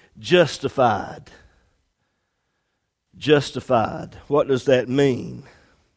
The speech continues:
It means that when anyone, makes no difference who it is, when anyone comes before God on the grounds of what Jesus did at the cross,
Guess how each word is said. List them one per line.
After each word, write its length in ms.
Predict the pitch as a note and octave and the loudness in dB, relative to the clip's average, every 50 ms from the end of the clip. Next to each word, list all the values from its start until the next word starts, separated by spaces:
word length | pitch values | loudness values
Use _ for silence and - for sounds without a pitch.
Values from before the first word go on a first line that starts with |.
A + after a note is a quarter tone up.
| _ _ _ _ _ _ _ _ _ _ _ _ _ _ _ _ _ _ _ _ - | _ _ _ _ _ _ _ _ _ _ _ _ _ _ _ _ _ _ _ _ 0
It 240 | - E3+ G3 G#3+ E3+ | 4 4 4 4 2
means 840 | E3+ F3+ G3+ A3 B3 A#3+ A3 G3 F#3 F3+ F3+ F#3 F#3+ F3+ E3 C#3+ C3 | 0 2 4 4 6 6 4 4 4 2 2 0 -2 -4 -4 -4 0
that 400 | D#3 F3+ F3 F3 - - - D#3+ | 2 4 4 2 0 -4 -6 -2
when 600 | E3 F#3+ F#3+ F#3 F#3 F3+ F3 E3+ D#3+ D#3 D#3 E3 - _ - | 2 4 4 6 4 4 2 0 -2 -6 -8 -14 -12 _ 2
anyone, 1000 | A3 B3+ C4+ C4+ B3 G#3 F3+ D#3+ D3+ D3+ C#3 B2 G#2+ A2 G#2 A2+ G#2+ G2+ G#2+ - _ _ _ _ _ _ _ _ _ _ _ _ _ _ _ _ _ _ _ _ _ _ | 2 4 4 4 4 2 2 2 0 0 0 0 -2 -6 -10 -12 -16 -18 -20 -20 _ _ _ _ _ _ _ _ _ _ _ _ _ _ _ _ _ _ _ _ _ _
makes 320 | - B2+ D#3 F3+ E3+ - D#3 | -2 0 0 0 0 -2 -2
no 220 | E3+ F3+ F3+ F#3+ | 0 2 2 2
difference 560 | F3 D#3+ G3 G3+ G3 - F#3 G3 E3 - - | 2 2 2 2 2 0 -6 -8 -8 -4 0
who 180 | - F#3+ G#3 A3 | 0 0 2 2
it 100 | A3+ G#3+ | 0 2
is, 600 | F#3+ E3+ D#3+ D#3 D#3 E3 F3+ F3+ - - - - _ _ _ _ _ _ _ _ _ _ _ _ _ _ _ _ _ _ _ _ _ _ _ _ _ _ _ _ _ - | 4 4 4 4 2 -2 -4 -6 -10 -16 -20 -20 _ _ _ _ _ _ _ _ _ _ _ _ _ _ _ _ _ _ _ _ _ _ _ _ _ _ _ _ _ -4
when 180 | - E3+ F3+ F#3 | 0 0 0 2
anyone 960 | - G#3+ B3 C4+ C4+ C4+ B3 A#3+ A#3+ A#3+ A#3+ A#3+ A#3+ A#3 A#3 A#3 A3+ A3+ G3+ - _ _ _ _ | 0 0 0 0 0 -2 -2 0 2 2 4 4 4 2 0 -2 -8 -10 -12 -18 _ _ _ _
comes 440 | - - A#3+ C4 C#4 C#4 C4+ A#3+ - | -4 0 2 2 2 2 0 -4 -8
before 500 | - - - G#3+ - - A#3 A#3 A#3 A#3 | -6 -4 -4 -4 -2 0 0 2 2 0
God 560 | G3+ D3 G3 G#3 F#3+ F3 E3+ E3 E3+ F#3 F3+ | 0 0 0 2 2 4 4 4 2 2 0
on 580 | F3 - F3+ F#3 F#3+ F#3+ F#3+ F#3+ F#3+ F#3+ F#3 E3+ - | -2 0 0 2 2 2 0 -2 -2 -4 -6 -6 -4
the 120 | E3+ F#3 | -4 -6
grounds 760 | E3 C3 F3 G3+ A#3+ B3 A#3 G#3 F3+ E3 D#3+ E3 F3+ F3 D3+ | -4 -2 0 0 2 2 2 2 2 0 0 -2 -4 -4 -4
of 140 | F3 E3+ - | -4 -4 0
what 220 | F3 F#3 F3+ E3+ D#3 | 2 0 0 0 -2
Jesus 560 | C#3 E3+ G3+ A3 A3+ G#3+ - G#3+ G#3+ F3+ - | -6 -6 -6 -4 -6 -6 -6 -6 -6 -6 -6
did 360 | D3+ D#3+ G#3 G#3+ G#3 G#3 G#3+ | -8 -4 0 2 4 4 4
at 160 | G#3 G3+ - - | 2 0 -4 -4
the 80 | A3 | -8
cross, 840 | - - - - E3+ C#3 C3+ D#3 D#3 D#3+ D#3+ - - - - - | -10 -4 2 4 6 6 6 4 2 0 -4 -10 -20 -20 -20 -20